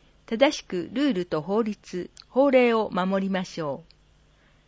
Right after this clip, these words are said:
また、法令を守っているからといって、好き放題をするのも他人の迷惑や環境破壊につながります。これからキャンプやバーベキューといった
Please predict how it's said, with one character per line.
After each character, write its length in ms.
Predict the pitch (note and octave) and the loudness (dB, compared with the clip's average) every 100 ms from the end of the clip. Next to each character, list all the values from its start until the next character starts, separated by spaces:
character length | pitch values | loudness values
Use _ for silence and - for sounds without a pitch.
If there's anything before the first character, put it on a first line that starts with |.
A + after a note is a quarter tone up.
| _ | _
ま 120 | G3 F#3+ | -6 -2
た、 280 | G#3 G3+ - | 0 -2 -4
法 240 | - B3 | 2 4
令 160 | C#4 C4 | 6 6
を 100 | A#3 | 4
守 320 | G3 G3 C4+ | 0 0 -2
っ 20 | |
て 140 | - G3 | 0 -2
い 80 | |
る 80 | F#3+ | -2
か 140 | G3+ F#3+ | -2 0
ら 140 | F#3+ | -2
と 140 | E3 | -4
い 40 | D#3+ | -8
っ 40 | |
て、 400 | - _ D3 C3+ - _ - | -10 _ -6 -6 -10 _ -20
好 60 | - | -6
き 160 | C#4 | -2
放 240 | C#4+ D4+ A#3+ | 0 0 2
題 240 | F#3 E3 | 0 0
を 100 | D3+ | -4
す 160 | - F#3 | -6 -4
る 120 | G#3+ | -2
の 120 | G#3 | -2
も 260 | D#3 C#3+ - _ _ _ | -4 -8 -10 _ _ _
他 140 | - G#3 | -4 2
人 240 | B3+ C#4 | 4 4
の 100 | C4 | 4
迷 240 | A#3+ B3+ A3 | 4 2 2
惑 300 | F3 - E3 | -2 -6 -6
や 240 | D3+ - _ _ _ | -6 -8 _ _ _
環 240 | - C4+ C4+ | -2 0 2
境 200 | C4+ C4 | 2 2
破 120 | B3+ | 2
壊 280 | - G3+ E3 | 0 -2 -2
に 140 | D3+ | -8
つ 160 | - F#3 | -6 -4
な 140 | F#3 | -2
が 100 | F3 | -2
り 140 | E3 | -4
ま 160 | D3 D3 | -6 -8
す。 180 | - _ _ _ _ _ _ _ _ _ _ _ - | -12 _ _ _ _ _ _ _ _ _ _ _ -6
こ 100 | A#3 | -2
れ 80 | B3 | 0
か 140 | A3+ | 2
ら 160 | A3 G3+ | 0 0
キ 160 | C#4 | 0
ャ 60 | C4+ | 0
ン 60 | |
プ 120 | A#3+ F3+ | 0 -2
や 180 | D#3 | -2
バ 180 | D3 G#3 | 0 0
ー 20 | C4 | 2
ベ 140 | C#4 | -2
キ 160 | B3 F#3 | -2 -4
ュ 20 | |
ー 20 | |
と 180 | F3 D#3+ | -2 -4
い 40 | |
っ 40 | D#3+ _ - | -4 _ -6
た 180 | D#3 | -4